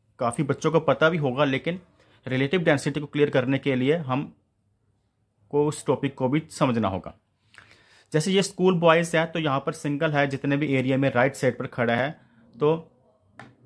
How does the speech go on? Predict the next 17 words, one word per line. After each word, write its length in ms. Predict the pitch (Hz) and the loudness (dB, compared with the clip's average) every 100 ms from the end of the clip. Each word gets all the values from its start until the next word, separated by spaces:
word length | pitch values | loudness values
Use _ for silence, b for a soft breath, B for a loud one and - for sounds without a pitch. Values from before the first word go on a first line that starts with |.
| _ _ _ _ _ - | _ _ _ _ _ -6
ये 160 | 113 143 | 0 2
जो 120 | 156 | 2
बॉयज़ 360 | 156 147 151 | 4 2 2
है 220 | 170 180 - _ _ _ _ _ - _ _ _ - | -2 -4 -12 _ _ _ _ _ -20 _ _ _ -2
एक 220 | 151 156 | -2 0
है, 100 | 160 | -2
और 180 | 165 180 | 0 -2
इस 160 | 175 | 0
तरफ 140 | 185 180 | 0 0
देखें 260 | 165 175 | 0 -2
तो 80 | 170 | 0
एक 140 | 156 - | -2 0
से 140 | 165 | 0
ज़्यादा 280 | 143 131 123 | 4 6 4
बॉयज़ 320 | 107 101 - | 0 -4 -6
खड़े 200 | 101 90 | -10 -12
हैं। 120 | 98 | -16